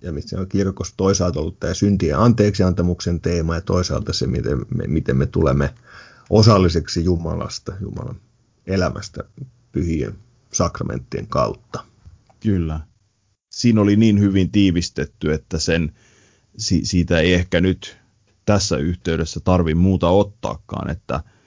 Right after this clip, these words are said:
Speaker 2: pikemminkin suosittelisin kaikkia kuulijoita lukemaan, jos mahdollista, mystagogisen katekeesi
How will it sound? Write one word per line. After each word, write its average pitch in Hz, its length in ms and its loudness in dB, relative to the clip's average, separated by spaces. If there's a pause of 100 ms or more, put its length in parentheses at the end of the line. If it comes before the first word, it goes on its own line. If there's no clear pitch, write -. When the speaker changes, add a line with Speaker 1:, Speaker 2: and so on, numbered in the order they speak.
(760)
Speaker 2:
pikemminkin 90 540 2
suosittelisin 80 840 0 (180)
kaikkia - 560 -4 (380)
kuulijoita 76 720 0 (360)
lukemaan, 95 640 4
jos 80 140 -8
mahdollista, 80 760 -4 (560)
mystagogisen 78 720 -2
katekeesi 78 720 -2